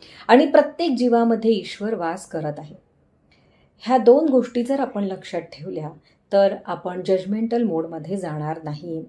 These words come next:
आणि त्यामुळे आपला बहुमूल्य असा वेळ आणि आपली ऊर्जा वाया न घालवता आपण इतरांच्या चांगल्यावरती जेव्हा लक्ष देऊ तेव्हा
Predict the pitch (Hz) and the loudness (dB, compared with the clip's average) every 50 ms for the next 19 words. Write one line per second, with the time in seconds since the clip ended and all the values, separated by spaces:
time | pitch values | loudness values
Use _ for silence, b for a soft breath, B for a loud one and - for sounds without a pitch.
0 | - b b b b b b 165 180 190 190 - 202 214 175 156 - 175 165 165 | -18 b b b b b b -4 -4 -4 -2 -2 -2 -2 0 0 0 0 0 -2
1 | 175 - - 180 180 - 190 185 180 175 160 170 170 214 254 254 220 180 170 165 | -2 -2 -4 -6 -6 -6 -8 -8 -8 -6 -6 -4 0 2 2 2 2 0 -2 -4
2 | 170 180 170 165 160 - - 180 170 165 151 143 180 202 202 190 175 160 165 156 | -4 -2 -2 -4 -4 -6 -6 -6 -4 -4 -2 0 2 2 4 2 2 0 -2 -4
3 | - - 190 170 165 175 175 165 156 - 160 165 170 - - 226 247 254 233 208 | -8 -12 -12 -10 -8 -8 -8 -8 -10 -10 -10 -10 -10 -6 -2 -2 -2 0 -2 -2
4 | 202 185 180 170 165 170 165 160 165 170 170 170 170 180 214 262 262 226 202 165 | -4 -4 -6 -6 -8 -8 -6 -4 -4 -4 -4 -4 -2 0 0 0 2 0 2 2
5 | - 175 - - 165 151 147 b b b b b b b - 220 226 226 - 196 | 2 2 2 2 0 0 0 b b b b b b b -4 -4 -4 -2 -2 -2
6 | 185 190 202 - - 233 233 233 - 285 277 262 226 208 208 202 - 214 220 226 | -2 -2 -4 -6 -8 -8 -4 0 0 0 0 0 -2 -4 -4 -6 -6 -6 -8 -8
7 | 226 - - - 233 208 196 190 190 202 220 240 277 311 320 320 320 320 285 269 | -8 -12 -2 0 0 0 2 2 2 2 4 4 6 4 4 2 2 0 2 2
8 | 269 254 254 247 226 220 208 214 - - 202 190 185 180 165 160 185 185 B B | 4 4 4 4 2 2 0 -2 -4 -4 -2 -2 0 -2 -2 -2 -4 -6 B B
9 | B B B _ - 254 269 254 233 254 262 277 | B B B _ 6 6 8 8 4 2 0 -2